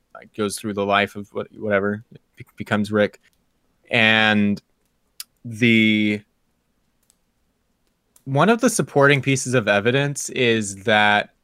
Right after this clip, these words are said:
somebody in one of the se-, I think in season three, towards the end of the season, somebody says something like, "How, like,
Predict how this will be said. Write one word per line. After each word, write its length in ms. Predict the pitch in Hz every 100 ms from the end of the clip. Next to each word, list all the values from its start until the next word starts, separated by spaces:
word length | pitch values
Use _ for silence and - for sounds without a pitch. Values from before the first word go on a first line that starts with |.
| _ _ _ _ -
somebody 680 | - 143 147 170 170 165 151
in 160 | 123
one 160 | 120 131
of 160 | 131
the 160 | 123 139
se-, 220 | - 139 -
I 120 | 135
think 180 | 202 214
in 100 | 196
season 300 | 180 160 127
three, 540 | - 113 120 131 131
towards 260 | - 123 110
the 160 | 120
end 100 | 110
of 60 | 110
the 60 | 107
season, 500 | - 113 107 107 107 _ _ _
somebody 380 | - 139 131 131
says 280 | - 120 113
something 360 | 127 117 127
like, 240 | 117 107 101
"How, 220 | 120 120
like, 340 | 120 110 101